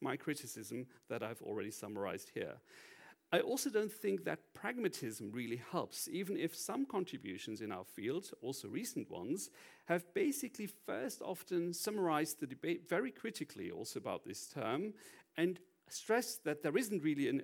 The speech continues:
intellectually satisfactory answer, but then still resort to using the term as an analytical category anyway. I do find that analytically problematic and plea for at least, if you will, a moratorium of sorts. So I would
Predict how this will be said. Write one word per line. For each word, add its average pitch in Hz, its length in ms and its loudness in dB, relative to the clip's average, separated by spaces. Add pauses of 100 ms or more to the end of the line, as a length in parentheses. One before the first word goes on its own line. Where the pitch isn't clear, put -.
(120)
intellectually 147 540 0
satisfactory 127 720 -4
answer, 139 500 4 (320)
but 180 160 0
then 233 200 6
still 254 380 0
resort 143 580 2 (120)
to 147 100 -4
using 147 460 -2
the 101 100 -2
term 107 420 -2 (320)
as 143 200 2
an 147 100 2
analytical 131 560 -4
category 117 460 -4
anyway. 117 360 0 (360)
I 180 180 0
do 247 160 -6
find 208 300 0
that 170 160 0
analytically 151 580 -2
problematic 123 800 -6 (640)
and 160 280 4 (220)
plea 220 340 0
for 202 300 2
at 160 140 2
least, 190 380 0
if 165 180 -2
you 160 60 4
will, 160 220 6
a 139 80 2
moratorium 156 1000 4
of 110 100 -8
sorts. - 460 -8
So 131 340 0
I 135 120 4
would 185 220 4